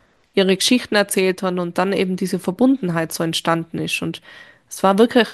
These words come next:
wir haben so viel geweint auf dem Lauf, auch während dem Austausch, aber auch so viel gelacht miteinander. Und da ist so jedes Gespräch und jeder Moment steht dann für sich so.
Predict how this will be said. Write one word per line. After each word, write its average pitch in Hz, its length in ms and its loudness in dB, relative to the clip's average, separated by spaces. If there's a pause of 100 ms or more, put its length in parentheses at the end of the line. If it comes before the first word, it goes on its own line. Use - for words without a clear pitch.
wir 208 200 -2
haben 240 140 2
so 254 220 2
viel 240 220 -2
geweint 277 540 2
auf 202 220 0
dem 208 200 -2
Lauf, 214 380 0
auch 214 320 -2
während 190 880 -4
dem 214 140 -2
Austausch, 208 720 2
aber 185 160 -4
auch 226 140 -4
so - 180 0
viel 247 220 -2
gelacht 220 420 -2
miteinander. 170 680 0 (680)
Und 185 120 -10
da 190 80 2
ist 196 140 -6
so 196 100 -4
jedes 214 520 0
Gespräch 208 600 0
und 190 140 -4
jeder 202 220 -2
Moment 208 420 -2
steht 208 300 -2
dann 196 140 -2
für 202 120 -4
sich 214 280 -4
so. 165 300 -4